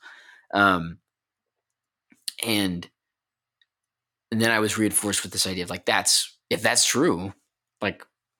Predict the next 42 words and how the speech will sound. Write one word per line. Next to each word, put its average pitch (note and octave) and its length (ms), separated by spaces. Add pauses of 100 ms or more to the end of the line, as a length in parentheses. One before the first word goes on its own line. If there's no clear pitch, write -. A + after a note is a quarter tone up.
<laughs> - 460
why, - 120 (320)
why A#2 120
wouldn't B2+ 300
we F#2+ 360
read A2+ 200
this - 160
every E2+ 240
day?" - 320 (160)
You G#2 140
know? F2 400 (120)
Um, F2 460 (960)
but A2 140
the G2 60
belief A2+ 380
informs F#2 300
the - 80
practice, - 600
and F#2+ 140
the - 60 (360)
practice - 420
becomes - 380
belief, F2 540
and D2 220 (280)
it's G#2+ 200
all F#2+ 200
cyclical - 520
and E2 120
redundant E2+ 560
and F#2 100
all - 120
that - 140
good D2+ 120
stuff. - 260
Anyway, G#2 420
I'm A#2+ 180
rambling, F#2+ 280
J F2+ 180
J. F2 220
Cut - 160
me G#2 120
off. F2 260